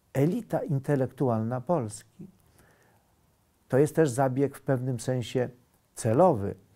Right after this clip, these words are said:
Mm, jeżeli złączymy to z deportacjami, to wszystko nam się układa tutaj w logiczną całość, bo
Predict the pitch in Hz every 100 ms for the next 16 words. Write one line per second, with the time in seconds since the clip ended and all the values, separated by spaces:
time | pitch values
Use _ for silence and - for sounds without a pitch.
0 | _ _ _ _ 107 110 113 113 110 120
1 | 113 117 113 - 147 127 113 113 - -
2 | _ _ _ _ 110 98 120 117 113 107
3 | 123 131 113 127 107 123 110 104 139 160
4 | - _ - 120 156 - 147 135 131 -
5 | 131 113 135 131 120 131 135 123 - -
6 | _ _ _ 110 117 127 113 107 - 120
7 | 110 165 127 110 113 120